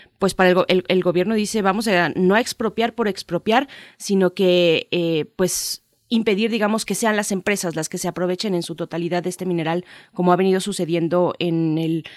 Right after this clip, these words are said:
resto de la industria minera. Eh, ¿cómo, cómo ver esta cuestión? ¿Cómo disuadir,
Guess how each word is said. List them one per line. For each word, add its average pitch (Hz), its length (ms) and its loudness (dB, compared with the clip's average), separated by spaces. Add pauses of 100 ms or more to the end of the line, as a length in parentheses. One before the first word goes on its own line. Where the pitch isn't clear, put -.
(140)
resto 175 380 -2
de 175 140 2
la 156 480 0
industria 170 640 0
minera. 190 520 2 (380)
Eh, - 140 -6 (100)
¿cómo, 214 340 0
cómo 277 160 -2
ver 262 140 2
esta 233 200 -4
cuestión? 240 460 -4 (460)
¿Cómo 254 200 0
disuadir, 233 600 -2